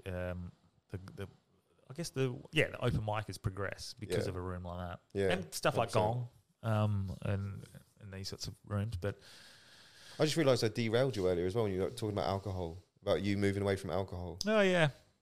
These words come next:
Speaker 1: Yeah, I am thinking about that.
Speaker 2: Yeah.
Speaker 1: It's a di-, it's
Speaker 2: What's brought that on?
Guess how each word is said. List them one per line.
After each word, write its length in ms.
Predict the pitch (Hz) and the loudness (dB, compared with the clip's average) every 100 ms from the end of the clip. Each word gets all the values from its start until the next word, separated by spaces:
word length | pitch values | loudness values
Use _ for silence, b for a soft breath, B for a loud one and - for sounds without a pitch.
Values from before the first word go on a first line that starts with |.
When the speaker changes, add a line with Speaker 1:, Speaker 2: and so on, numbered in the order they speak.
| _ _ 180 | _ _ 0
Speaker 1:
Yeah, 280 | 185 170 170 | 2 4 4
I 120 | 180 | 4
am 300 | 202 208 175 | 4 2 0
thinking 360 | - 156 151 | -2 0 2
about 280 | 127 123 - | 4 4 4
that. 180 | - - _ _ - | -2 -6 _ _ -4
Speaker 2:
Yeah. 200 | 87 85 98 _ _ _ _ _ - 104 - | -2 -2 -8 _ _ _ _ _ -10 -6 0
Speaker 1:
It's 200 | 120 135 | 0 0
a 40 | |
di-, 220 | 123 147 - | 0 -2 -2
it's 220 | 135 - | -2 0
Speaker 2:
What's 120 | 135 | 0
brought 200 | 139 113 | 2 0
that 120 | 120 | 0
on? 160 | 87 | -4